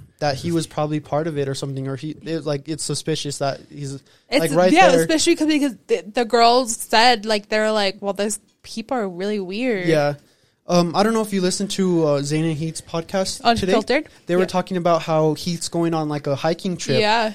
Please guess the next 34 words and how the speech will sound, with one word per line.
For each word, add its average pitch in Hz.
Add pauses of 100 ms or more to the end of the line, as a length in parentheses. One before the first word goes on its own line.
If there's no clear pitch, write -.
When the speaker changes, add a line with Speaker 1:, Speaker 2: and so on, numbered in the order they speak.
(140)
Speaker 1:
in 156
Yosemite, 151 (400)
and 156 (140)
that's 170
where, 165 (300)
was 165
it 175
the 170
girls? 151 (1160)
Was 170
it 185
somewhere? 226
I, 175
he 214
said 220
he 233
mentioned 196
it, 147
that 156
it 165
was 165
somewhere 175
around 156
the 147
area 151
where 143
they 147
were 139 (400)
when, 156
like, 139 (180)
a 151
death 139
happened, 135
or 135